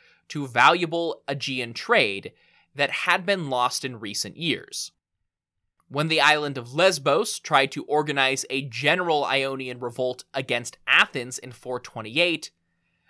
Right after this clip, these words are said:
they received no support from the Persians and were soundly defeated even while Athens was occupied with Sparta. Pissuthnes would defend his own interest,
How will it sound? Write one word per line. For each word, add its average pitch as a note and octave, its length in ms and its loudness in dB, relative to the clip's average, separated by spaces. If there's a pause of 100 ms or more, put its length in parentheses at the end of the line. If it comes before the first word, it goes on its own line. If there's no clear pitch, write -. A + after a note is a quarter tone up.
they E3+ 160 4
received G#3 520 -2
no F3 280 0
support C#3 520 -4
from B2 260 -6
the A2+ 80 -10
Persians A2+ 800 -2
and C3 200 -4
were C3+ 100 -4
soundly E3+ 580 2
defeated A#2+ 600 -8 (460)
even F#3 400 -4
while C#3 340 4
Athens A#2+ 480 -2 (200)
was B2+ 260 -6
occupied G#2+ 720 -6
with A2 160 -14
Sparta. - 560 2 (880)
Pissuthnes G#3+ 880 0 (120)
would F3+ 280 2
defend G#3 420 2
his E3+ 180 -6 (120)
own G3 240 2
interest, - 720 -8